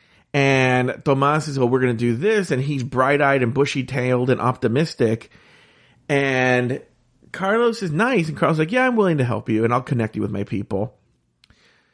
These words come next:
And then th-, we're, we end the meeting. And then immediately after, Carlos calls me and he says, "I'm gonna help you 'cause he's your friend, but I'm gonna tell you right now,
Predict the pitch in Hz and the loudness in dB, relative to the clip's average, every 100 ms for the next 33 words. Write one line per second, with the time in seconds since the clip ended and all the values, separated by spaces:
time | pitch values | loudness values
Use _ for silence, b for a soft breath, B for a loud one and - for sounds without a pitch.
0 | b b b 156 175 170 - 151 151 - | b b b 4 4 2 0 2 2 2
1 | 147 160 156 170 156 147 190 240 143 113 | -2 0 0 0 0 0 0 0 -2 -2
2 | 139 - - _ - 147 147 151 147 143 | -4 -8 -16 _ -4 -2 2 2 2 0
3 | 139 143 160 208 196 123 143 147 170 139 | 0 0 2 2 0 0 0 0 0 -2
4 | 127 143 135 143 127 - - 165 175 151 | -4 -2 0 2 0 -4 -2 0 0 -4
5 | 117 101 95 123 127 113 - 123 113 104 | -4 -4 -4 -4 -4 -4 -2 0 0 0
6 | 104 - _ _ _ _ _ _ _ _ | -4 -8 _ _ _ _ _ _ _ _
7 | _ _ _ 139 139 208 214 190 175 160 | _ _ _ -2 0 2 2 2 0 -2
8 | - 135 135 127 120 127 113 151 254 339 | -4 -6 -4 -4 -2 0 0 0 -2 -6
9 | - _ _ _ _ _ _ 156 160 165 | -14 _ _ _ _ _ _ 0 0 0
10 | 175 156 175 180 196 185 160 151 131 117 | 0 -2 -2 0 0 0 -2 -2 -2 0
11 | 110 107 - | 0 -4 -6